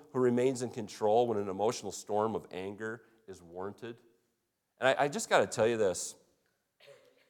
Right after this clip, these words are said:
Back in my early married days, I would have some of these, like, little hissy fits. I don't like admitting that in front of you all. Are you okay if I'm transparent? Uh, y'all have 'em too, so don't.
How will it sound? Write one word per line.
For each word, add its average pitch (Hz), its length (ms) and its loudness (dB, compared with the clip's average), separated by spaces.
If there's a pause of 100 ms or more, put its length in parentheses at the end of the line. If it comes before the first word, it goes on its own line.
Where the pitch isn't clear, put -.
(640)
Back 160 240 4
in 135 80 -2
my 120 260 2 (400)
early 135 440 0 (120)
married 113 400 -6
days, 90 400 -12
I 120 100 2
would 135 120 2
have 113 320 -6
some 110 180 -12
of 98 60 -14
these, 95 180 -16
like, 92 160 -10 (100)
little 104 260 -16 (840)
hissy 104 220 -18
fits. - 400 -20 (480)
I 196 60 0
don't 214 180 -2
like 117 260 2
admitting 95 340 -12
that 85 100 -12
in 76 60 -20
front 85 200 -18
of 85 40 -20
you 82 80 -16
all. 78 260 -14
Are 113 80 -4
you 139 80 -4
okay 143 200 -6
if 147 140 -8
I'm 127 180 -6
transparent? 131 580 -6 (1400)
Uh, 117 80 -20 (1120)
y'all 208 360 10
have 202 240 8
'em 147 140 0
too, 160 360 2
so 139 180 -4
don't. 147 380 2